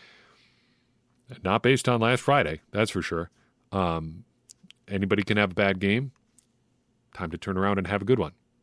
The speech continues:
Finally, who's gonna be that random splash guy?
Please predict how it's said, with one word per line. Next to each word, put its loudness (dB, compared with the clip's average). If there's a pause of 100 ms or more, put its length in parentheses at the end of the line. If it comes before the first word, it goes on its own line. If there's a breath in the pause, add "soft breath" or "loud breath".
(640 soft breath)
Finally, 2
who's 0
gonna -2
be 2
that 2
random 0
splash -6
guy? -14